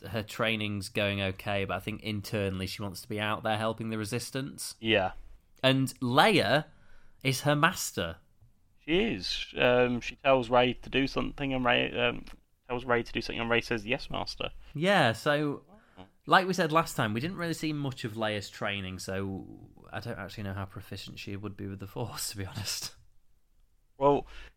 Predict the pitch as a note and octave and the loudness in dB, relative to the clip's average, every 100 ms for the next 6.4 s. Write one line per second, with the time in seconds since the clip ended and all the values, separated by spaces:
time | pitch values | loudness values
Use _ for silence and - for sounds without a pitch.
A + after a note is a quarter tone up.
0 | - - C3+ B2 - B2+ A2+ G#2+ A2+ A2 | -20 -6 4 4 6 6 6 6 4 6
1 | F#2+ G#2+ A2+ G2+ C#2 - - - A2 - | 6 6 4 4 -2 -6 -2 2 2 2
2 | G#2 - B2 A2 - G2 - F#2 G2 G2+ | -8 -2 0 0 0 0 2 2 0 -2
3 | F#2+ - - - - - - A2 G2+ G2 | -2 -4 -4 -4 -6 -14 -8 -2 2 2
4 | F#2+ F#2+ A2+ A2+ A2 G#2+ G2+ G2 G#2+ G2 | 2 0 -2 4 6 6 6 -2 0 0
5 | G2 - - - _ - G2 F#2 - G#2 | -2 -8 -16 -20 _ -6 -2 -2 -2 0
6 | F#2+ F#2 - | 0 -2 -10